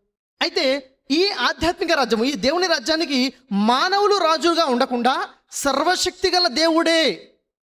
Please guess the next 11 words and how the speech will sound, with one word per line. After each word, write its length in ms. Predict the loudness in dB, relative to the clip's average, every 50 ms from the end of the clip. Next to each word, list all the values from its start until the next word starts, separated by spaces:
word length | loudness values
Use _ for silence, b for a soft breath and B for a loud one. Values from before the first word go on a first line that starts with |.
| _ _ _ _ _ _ _ _ _ _ _ _ _ _ _ _ -4
రాజుగా 480 | -2 0 0 0 0 -2 0 0 2 2
ఉండి 500 | 2 2 2 2 0 0 -2 -4 -10 _ _ _ _ _ -4
తాను 460 | -2 0 0 0 0 -2 -2 -4 -4
ఎన్నుకున్నటువంటి 1200 | -4 -2 0 0 0 2 2 0 0 0 0 0 0 0 0 0 0 0 0 0 0 -2 -4 -8 _ _ _ _ 0
ప్రవక్తల 480 | 0 2 2 0 -2 -2 -2 -2 0
ద్వారా, 440 | 0 0 2 0 2 0 -2 -2 -4 -8 -14 _ _ _ _ _ _ -2
తాను 200 | -2 0 0 0
ఎన్నుకున్న 480 | -2 -2 -2 -2 0 0 0 0 0
న్యాయాధిపతులు, 1000 | 0 2 0 0 0 0 0 0 0 -2 -2 -2 -2 0 2 2 4 2 2 -2 -4
యాజకుల 540 | -2 0 0 0 0 0 -2 0 0 0 0
ద్వారా 520 | 0 0 0 2 2 0 0 0 -2 -2